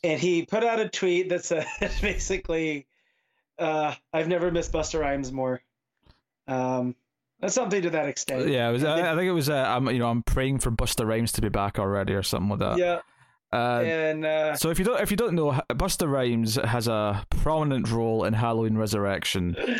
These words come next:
Speaker 2: and it's a
Speaker 1: No,
Speaker 2: really
Speaker 1: but
Speaker 2: sh-,
Speaker 1: too prominent.
Speaker 2: stupid, dumb movie. But I will still take it every day over that Rob Zombie abomination. Thank you very much.
Speaker 1: There you go.
Speaker 2: Mm.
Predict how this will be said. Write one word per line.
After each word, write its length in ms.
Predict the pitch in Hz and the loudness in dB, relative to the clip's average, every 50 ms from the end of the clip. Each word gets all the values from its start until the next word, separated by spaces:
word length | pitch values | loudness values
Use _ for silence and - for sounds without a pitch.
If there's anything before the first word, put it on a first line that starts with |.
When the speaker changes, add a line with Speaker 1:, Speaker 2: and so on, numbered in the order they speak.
| - - - | -4 -4 -4
Speaker 2:
and 140 | - 123 226 | -2 -2 0
it's 100 | 233 196 | 0 0
a 40 | 190 | 0
Speaker 1:
No, 40 | 190 | 2
Speaker 2:
really 180 | 214 208 196 175 | 2 2 2 2
Speaker 1:
but 100 | 175 170 | 0 0
Speaker 2:
sh-, 140 | - - 170 | 0 0 -2
Speaker 1:
too 60 | - | -4
prominent. 420 | - 156 143 139 143 143 143 - | -4 -4 -6 -4 -4 -4 -4 -4
Speaker 2:
stupid, 880 | - - - - - - - - - - 185 - - 190 180 156 135 131 - - 131 117 | -4 -4 -2 -2 -2 -2 -2 -2 -2 -2 0 0 2 0 0 0 -2 -6 -10 -10 -6 -2
dumb 300 | - 151 151 151 147 135 | -2 0 0 2 2 2
movie. 460 | 123 120 117 113 104 117 113 110 107 - - _ _ _ _ _ | 2 2 2 2 2 2 2 0 -2 -4 -8 _ _ _ _ _
But 80 | - 139 | -2 0
I 100 | 135 135 | 0 2
will 100 | 131 131 123 | 2 0 0
still 240 | - - 151 156 147 | 0 0 0 0 0
take 260 | - - 147 131 - | 0 0 -2 0 0
it 60 | 131 92 | 0 0
every 240 | 120 113 110 117 104 | 0 0 0 0 0
day 220 | 110 107 104 107 | 2 0 2 2
over 240 | - - 107 107 107 | 0 0 0 0 0
that 160 | 104 107 104 101 | 0 0 0 0
Rob 200 | 107 104 101 113 | 0 0 0 0
Zombie 320 | 110 107 101 98 98 104 | 0 0 0 0 0 0
abomination. 840 | 101 95 82 95 92 92 92 90 92 - - - - 98 98 - - - | 0 0 0 0 0 0 0 0 0 -2 -2 -2 -2 -2 -2 -4 -4 -4
Thank 180 | - 90 95 | -4 -4 -2
you 80 | - - | -2 -2
very 180 | - 76 71 - | -2 -2 -2 -2
much. 460 | 69 - - _ - - - - - _ _ _ _ _ - | -4 -6 -8 _ -12 -12 -12 -12 -14 _ _ _ _ _ -8
Speaker 1:
There 120 | 139 139 | -4 -4
you 120 | 143 131 120 | -2 -2 -4
go. 180 | 117 117 120 _ _ _ _ _ _ _ _ _ _ _ - 123 | -6 -10 -14 _ _ _ _ _ _ _ _ _ _ _ -8 -6
Speaker 2:
Mm. 220 | 120 117 113 | -6 -6 -6